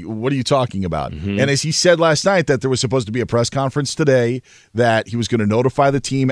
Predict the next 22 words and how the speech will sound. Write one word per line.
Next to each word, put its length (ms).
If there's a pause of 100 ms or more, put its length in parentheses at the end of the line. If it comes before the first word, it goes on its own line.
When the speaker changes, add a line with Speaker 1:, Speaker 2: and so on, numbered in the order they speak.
Speaker 1:
after 360
the 100
game 480 (880)
yesterday 800 (320)
that 180
he 100
was 160
going 240
to 60
step 300
aside. 500
And 100
then 160
when 180
word 220
started 340
to 60
leak 300
out, 360 (320)
I 140
wonder 640
if, 540